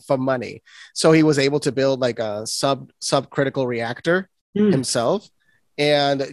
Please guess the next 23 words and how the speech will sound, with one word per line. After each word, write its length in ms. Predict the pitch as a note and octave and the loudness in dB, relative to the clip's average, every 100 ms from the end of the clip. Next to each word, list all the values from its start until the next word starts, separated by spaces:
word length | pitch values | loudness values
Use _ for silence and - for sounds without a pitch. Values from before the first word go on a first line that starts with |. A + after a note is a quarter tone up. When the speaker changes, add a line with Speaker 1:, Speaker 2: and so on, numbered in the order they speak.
| D3 | 0
Speaker 1:
you 60 | |
ever 140 | E3 D#3+ | 2 4
heard 120 | E3 | 2
of 80 | D#3 | 0
the 60 | D#3 | -2
kid 540 | - D#3+ D3+ D3+ D3 - | 0 2 4 4 0 -4
that 440 | C#3 C3+ B2+ B2 - | 0 2 2 -2 -6
stole, 840 | - C#3+ C#3 C#3+ C#3+ C#3+ C3+ - _ - | -2 2 2 2 2 2 -2 -6 _ -10
uh, 120 | B2+ | -6
like, 220 | D3 C3 - | -4 -4 -4
hundreds 720 | - D#3 D3+ D3+ D3 C#3 - | -2 -2 0 0 0 -2 -4
of, 600 | D#3+ C3 B2+ A#2 A2 - _ _ _ _ - | 0 2 2 0 -4 -14 _ _ _ _ -4
of, 180 | B2 A2+ | -2 -2
what 120 | C3+ | -4
is 120 | B2+ | -4
it 80 | B2 | -6
called? 320 | - A2+ G#2+ | -4 -4 -4
It, 200 | F#2 E2 - | -10 -14 -14
like, 260 | A2+ G2 F#2+ | -10 -10 -8
the 380 | G#2+ F#2 D#2+ - - | -8 -8 -12 -14 -8
Americanium, 840 | C3 D3 D3 - D#3 D#3 D#3 D#3 | -2 0 0 0 0 2 0 0
the, 420 | C3+ B2 A#2 G#2+ - | -4 -8 -8 -12 -12
the, 420 | A#2 G#2 F2 D#2+ | -10 -10 -12 -18